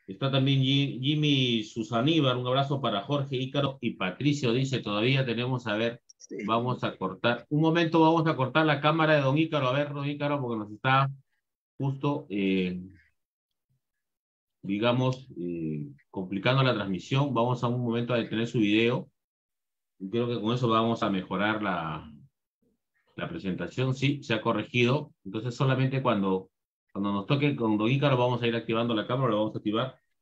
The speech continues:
Speaker 1: para que te-, podamos, eh, sobrepasar este inconveniente. Muy bien, saludamos a Maurice Cazorla, gran amigo de la asociación y miembro de la asociación desde Oruro, Bolivia. A Liñan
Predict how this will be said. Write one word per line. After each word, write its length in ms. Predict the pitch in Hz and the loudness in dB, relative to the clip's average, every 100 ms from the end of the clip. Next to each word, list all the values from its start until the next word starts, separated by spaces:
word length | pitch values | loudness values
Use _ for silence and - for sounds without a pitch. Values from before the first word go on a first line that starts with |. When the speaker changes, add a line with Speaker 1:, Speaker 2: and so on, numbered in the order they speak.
| _ | _
Speaker 1:
para 240 | - 107 104 | -2 -2 -2
que 80 | |
te-, 180 | 98 - - - | -6 -10 -18 -4
podamos, 480 | 104 113 120 117 107 | 0 2 2 0 -2
eh, 340 | 92 87 82 | 0 0 -2
sobrepasar 640 | 80 101 98 - - 113 - | -4 -2 -2 -2 0 0 0
este 220 | 107 - | -8 -4
inconveniente. 520 | 107 98 104 110 98 | -2 0 2 2 2
Muy 180 | 107 139 | 2 6
bien, 140 | 143 - | 6 6
saludamos 460 | 139 160 165 165 | 4 6 6 4
a 100 | 151 | 4
Maurice 300 | 160 175 165 | 4 4 4
Cazorla, 560 | 147 135 190 185 175 165 | 2 -2 0 0 0 0
gran 220 | 156 160 | 0 0
amigo 280 | 165 170 165 | 0 0 0
de 60 | |
la 120 | 143 127 | 0 -2
asociación 340 | 113 120 151 | -4 -4 -2
y 120 | 139 | 2
miembro 400 | 135 185 202 170 | 2 4 2 2
de 100 | 143 | 2
la 60 | 135 | 0
asociación 520 | 120 117 135 170 156 _ _ _ - | -4 -6 -4 -4 -4 _ _ _ -4
desde 280 | 127 127 123 | 0 2 4
Oruro, 300 | 147 175 170 | 4 6 6
Bolivia. 640 | 147 190 180 160 160 160 - _ _ - | 6 6 6 6 4 0 -8 _ _ -6
A 460 | 117 120 117 117 131 | -2 0 2 2 0
Liñan 420 | 170 175 165 | 0 0 -2